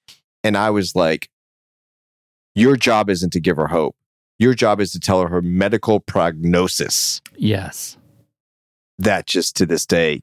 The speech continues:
Speaker 1: really gets under my skin, because my mom is the woman who would say, "Tell me the facts.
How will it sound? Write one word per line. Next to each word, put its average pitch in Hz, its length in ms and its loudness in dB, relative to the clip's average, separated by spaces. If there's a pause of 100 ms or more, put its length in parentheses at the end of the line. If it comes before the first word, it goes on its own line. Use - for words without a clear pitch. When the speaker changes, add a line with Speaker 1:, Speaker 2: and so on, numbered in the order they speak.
(140)
Speaker 1:
really 90 460 2
gets 76 220 -2
under 73 200 0
my 71 100 -2
skin, 95 460 0
because 90 520 0 (320)
my 95 200 2
mom 87 560 0 (100)
is 85 280 -2
the 90 100 0
woman 85 500 0 (300)
who 101 140 0
would 90 260 -2
say, 82 500 0 (1300)
"Tell 101 180 2
me 92 100 4
the 82 100 -2
facts. - 600 -6